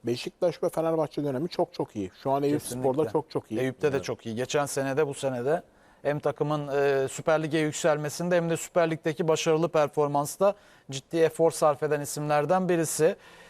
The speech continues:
Speaker 2: Mikau Tatse konusu açılmıştı. E, sorular da var zaten Salim. Sen o zaman onu biraz detaylandırır mısın?
Speaker 1: Tabii ki ben bugün araştırma yaptım. Özellikle de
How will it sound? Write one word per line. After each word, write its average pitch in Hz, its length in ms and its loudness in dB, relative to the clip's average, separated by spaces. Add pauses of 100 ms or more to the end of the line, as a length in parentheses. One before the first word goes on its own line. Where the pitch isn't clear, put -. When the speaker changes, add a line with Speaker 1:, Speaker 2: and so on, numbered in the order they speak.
(320)
Speaker 2:
Mikau 214 380 4
Tatse 214 380 2
konusu 196 380 0
açılmıştı. 190 760 -2 (280)
E, 135 40 -8
sorular 190 520 4
da 180 100 6
var 190 140 6
zaten 147 540 0
Salim. 160 460 2
Sen 175 200 -2
o 160 80 0
zaman 160 260 0
onu 156 220 -2
biraz 151 280 2
detaylandırır 139 600 0
mısın? - 280 -14 (200)
Speaker 1:
Tabii 120 300 -2
ki 156 420 -2
ben 147 280 -2
bugün 151 140 0
araştırma 147 520 0
yaptım. 127 320 -4
Özellikle 123 560 -4
de 127 220 2